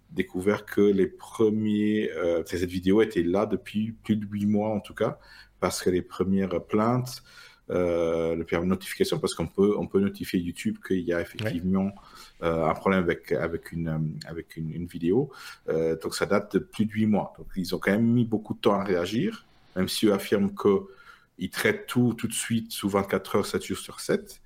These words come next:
Speaker 2: <laughs> Ouais.
Speaker 1: Euh, fait est qu'elle est restée huit mois et que c'est que quand la personne a commencé à faire de la mauvaise pub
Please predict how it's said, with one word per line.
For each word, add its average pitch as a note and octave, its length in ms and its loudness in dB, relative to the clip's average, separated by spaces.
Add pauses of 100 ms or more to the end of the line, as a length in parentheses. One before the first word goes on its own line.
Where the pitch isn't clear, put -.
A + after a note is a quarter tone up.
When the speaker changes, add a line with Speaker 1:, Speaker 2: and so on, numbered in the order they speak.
Speaker 2:
<laughs> - 180 -4
Ouais. D3+ 100 2 (100)
Speaker 1:
Euh, F2+ 200 2
fait - 280 -2
est A2+ 180 4
qu'elle A2 440 4
est G2 60 4
restée F#2+ 280 -2
huit F#2 220 0
mois G#2+ 400 2
et F#2 100 -2
que F#2+ 140 0
c'est F#2+ 200 -4
que - 140 -6
quand A#2+ 340 0
la G#2+ 120 2
personne G#2 400 -2
a F#2 60 -2
commencé F#2+ 360 -4
à G2+ 60 -4
faire F2 140 -6
de D#2+ 40 -4
la E2 60 -4
mauvaise B2+ 340 2
pub A2 300 -2